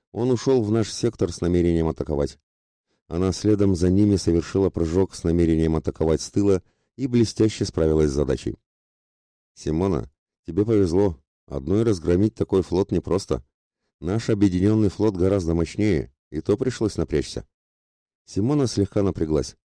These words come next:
Замечание адмирала ей не понравилось, задевая ее самолюбие. «Другая ситуация, адмирал. В своей звездной системе флот не ожидал бы атаки,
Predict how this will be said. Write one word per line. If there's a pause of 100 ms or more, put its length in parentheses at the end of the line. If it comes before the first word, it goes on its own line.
(100)
Замечание
адмирала
ей
не
понравилось,
задевая
ее
самолюбие. (840)
«Другая
ситуация,
адмирал. (420)
В
своей
звездной
системе
флот
не
ожидал
бы
атаки,